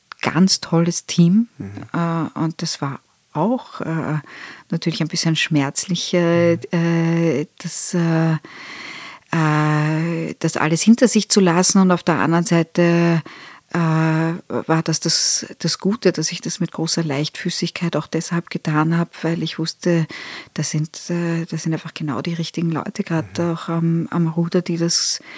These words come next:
Speaker 1: die das gut weiterführen,
Speaker 2: Mhm.
Speaker 1: transformieren, weiterführen werden,
Speaker 2: Mhm.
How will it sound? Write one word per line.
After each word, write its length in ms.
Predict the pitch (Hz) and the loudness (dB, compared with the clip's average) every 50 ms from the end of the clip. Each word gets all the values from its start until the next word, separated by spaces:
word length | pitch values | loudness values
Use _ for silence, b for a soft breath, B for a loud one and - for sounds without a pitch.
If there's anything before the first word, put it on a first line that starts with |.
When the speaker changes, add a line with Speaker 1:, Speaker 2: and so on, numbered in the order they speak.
| B B B B B - | B B B B B -2
Speaker 1:
die 80 | 170 | 2
das 220 | 156 180 165 - - | 4 4 4 4 4
gut 320 | - 185 185 220 - - | 6 6 6 6 4 2
weiterführen, 1120 | - - 143 160 - - 196 190 185 185 175 - - - 185 180 185 196 202 196 196 202 196 | 0 0 0 -2 2 4 4 6 6 4 2 0 0 2 4 4 6 6 6 6 4 4 2
Speaker 2:
Mhm. 100 | 190 - | 2 0
Speaker 1:
transformieren, 960 | 165 165 165 170 175 - - - 180 170 165 170 170 190 196 196 190 180 - | -2 0 0 0 0 0 2 4 4 4 6 6 6 6 6 6 4 4 2
weiterführen 1120 | 131 135 156 156 _ - 185 180 180 180 185 180 - - - - 180 180 190 190 190 180 | 0 0 0 0 _ 4 6 6 6 6 4 2 0 -2 0 2 4 6 6 6 6 4
werden, 580 | 175 156 151 147 156 160 - 180 175 175 175 175 | 2 2 2 0 0 2 2 2 2 4 2 2
Speaker 2:
Mhm. 60 | 170 | 0